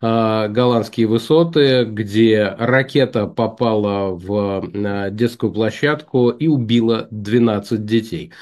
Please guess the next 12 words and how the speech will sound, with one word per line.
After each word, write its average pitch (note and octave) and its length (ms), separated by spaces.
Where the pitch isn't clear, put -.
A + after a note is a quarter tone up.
На C3+ 140
этом E3 160
фоне F3 340
заговорили C3 720
о B2 200
том, C#3 400
причём, A#2+ 420
э, A2+ 380
причём A2+ 300
дети C3+ 280
эти B2 240
были, A#2 460